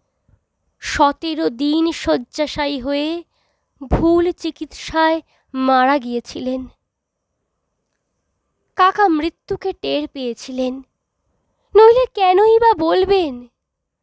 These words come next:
"যদি মরে যাই, অনেক ফুল দিস,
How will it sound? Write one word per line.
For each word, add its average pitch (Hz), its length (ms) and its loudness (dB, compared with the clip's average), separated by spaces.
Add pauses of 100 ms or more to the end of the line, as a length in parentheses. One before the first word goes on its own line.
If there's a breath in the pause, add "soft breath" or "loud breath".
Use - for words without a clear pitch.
(1600)
"যদি 359 320 4
মরে 320 380 0
যাই, 302 600 -2 (1500)
অনেক 330 520 2 (180)
ফুল 302 560 -4
দিস, 262 680 -14